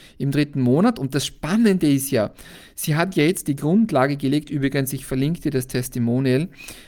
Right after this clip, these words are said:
ähm, sie hat ja die Grundlage gelegt für einen langfristigen Erfolg.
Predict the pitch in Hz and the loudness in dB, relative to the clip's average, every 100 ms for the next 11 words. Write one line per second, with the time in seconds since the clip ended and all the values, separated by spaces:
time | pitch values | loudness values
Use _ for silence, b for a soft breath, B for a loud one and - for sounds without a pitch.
0 | B 135 127 135 127 - _ _ _ - | B -2 2 2 -2 -6 _ _ _ -20
1 | - - 151 170 151 135 156 226 226 151 | -8 -2 0 2 2 2 4 4 2 -2
2 | 135 160 170 143 156 196 - 147 135 123 | -2 -2 -2 2 2 2 -2 -2 0 2
3 | 175 208 165 165 - 165 143 131 - 190 | 0 -2 -2 -4 -4 -6 -4 -4 -2 -4
4 | - - | -4 -12